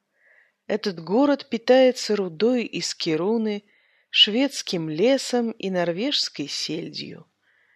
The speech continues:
Кроме того, здесь перекресток четырех фьордов – и целое сборище знаменитых гор: Спящая Королева, Хариянгсфьеллене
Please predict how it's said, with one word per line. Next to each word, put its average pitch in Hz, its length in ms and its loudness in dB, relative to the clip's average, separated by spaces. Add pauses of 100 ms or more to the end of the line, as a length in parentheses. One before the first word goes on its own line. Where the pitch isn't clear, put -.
(440)
Кроме 180 400 2
того, 240 360 2
здесь 214 360 -2
перекресток 226 800 0
четырех 208 640 0
фьордов – 170 880 -4 (480)
и 185 80 -10
целое 285 560 2
сборище 208 760 2
знаменитых 170 880 -4
гор: 156 340 -4 (600)
Спящая 180 840 4
Королева, 180 920 2 (320)
Хариянгсфьеллене 202 1900 2